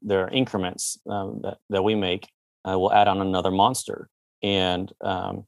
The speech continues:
I talked with him about his, about his rate and what he's looking for. And, uh, and so, uh, that's a, that's a bare minimum that I've, that I've said, uh, when we go up, this is how much, um, each one's gonna be. And so, uh, none of this is ever gonna be a,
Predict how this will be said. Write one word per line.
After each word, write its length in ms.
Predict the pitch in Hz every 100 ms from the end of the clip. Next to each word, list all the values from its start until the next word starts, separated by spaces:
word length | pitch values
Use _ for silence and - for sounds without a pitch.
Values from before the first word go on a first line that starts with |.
| _ -
I 40 |
talked 180 | 101 101
with 120 | 90
him 140 | 107 107
about 280 | 98 101
his, 320 | - 104 101 -
about 320 | 107 98 95
his 180 | 104 92
rate 260 | 98 107
and 80 | 107
what 120 | 98
he's 180 | 95 95
looking 240 | 104 107
for. 380 | 104 110 107 123 - _ _ -
And, 420 | 95 95 92 90
uh, 320 | 98 90 90 82 _ _ _ -
and 100 | -
so, 480 | - 98 92 92 - -
uh, 120 | 104
that's 180 | 98 104
a, 20 |
that's 240 | 98 104
a 40 | 104
bare 140 | 107
minimum 300 | 113 107 90
that 60 | 90
I've, 180 | 82
that 100 | - 92
I've 60 |
said, 300 | - 95 87 - _ _ -
uh, 220 | 92 92
when 180 | 92 95
we 80 |
go 200 | 95 95
up, 200 | 104 127 -
this 240 | 107 98
is 100 | 107
how 80 | 113
much, 400 | 113 113 - - _ _
um, 380 | 104 104 101 101
each 220 | - 113 -
one's 200 | 110 -
gonna 220 | 110 101
be. 240 | 123 123
And 80 | 87
so, 300 | - 92 87 - _ _
uh, 280 | 104 98 95 - - - _
none 300 | 110 113 113
of 80 | 117
this 160 | 110
is 80 | 107
ever 160 | 107 107
gonna 120 | 104
be 100 | 101
a, 100 | 101